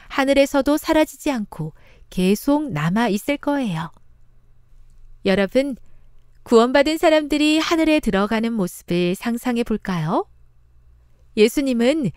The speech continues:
구원받은 한 사람 한 사람을 모두 반기고 안아주세요. 그런데 그때 사람들의 눈에는 예수님의 손과 발에 흉터가 보여요.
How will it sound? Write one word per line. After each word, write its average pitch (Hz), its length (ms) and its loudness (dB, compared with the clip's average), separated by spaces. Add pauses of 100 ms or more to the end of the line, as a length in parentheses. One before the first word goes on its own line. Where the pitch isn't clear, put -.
(260)
구원받은 311 580 2
한 370 240 0
사람 349 340 2
한 330 160 -2
사람을 247 520 0
모두 359 580 2
반기고 185 760 -2
안아주세요. 175 960 -2 (680)
그런데 220 300 4
그때 202 640 0 (240)
사람들의 208 500 2
눈에는 190 600 -2 (280)
예수님의 285 580 0
손과 277 640 -2
발에 190 520 -2
흉터가 277 520 -8
보여요. 196 520 -6